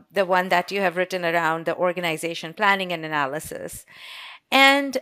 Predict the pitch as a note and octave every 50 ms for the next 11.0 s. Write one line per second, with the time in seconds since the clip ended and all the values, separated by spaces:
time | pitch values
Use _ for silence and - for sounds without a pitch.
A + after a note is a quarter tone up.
0 | - - - A#3+ B3 B3 B3+ C4+ C#4 C#4+ C4+ - B3 A3+ C#4 D4+ E4+ F#4 G4+ F4+
1 | F4+ - - C#4+ C4+ C4 B3 - - A#3 A3 G#3+ G#3+ - A3 A#3 A3 G#3+ G#3+ G#3
2 | G#3 G#3 F#3+ - - - - - C#4+ C#4 - - D4 C#4 C4 - - - G3 -
3 | - - A3+ A3 G#3+ - - - - E3+ F3+ F3 F3 E3+ E3 D#3+ D#3+ D#3+ - -
4 | E3+ F3 E3+ - - - - _ _ _ _ _ _ - - - _ _ _ _
5 | _ _ _ _ _ _ _ _ _ _ _ - - A3 A3+ A3 - B3+ A#3 A#3
6 | - - - A#3 G#3+ G3+ G3 G#3+ G#3+ - F#3+ E3 D#3+ D#3+ D#3+ D#3+ D#3+ - - F#3
7 | F3+ F3 E3 E3+ E3+ E3+ F3 - - - F#3+ F3 E3 D#3+ D#3 D3+ D#3 D#3+ D#3+ -
8 | - D#3+ D3+ D#3 D3+ - E3+ - - - - - _ _ _ _ - - - -
9 | - _ - A#3+ B3 - - C4 C#4 B3+ D#4 D#4 C#4 - A#3+ B3+ C4 G#3+ G3+ A3+
10 | - G#3+ G3 F#3+ G3 - - F#3+ F3+ - - G3 F#3 - - B3+ B3+ C4+ C#4+ C4+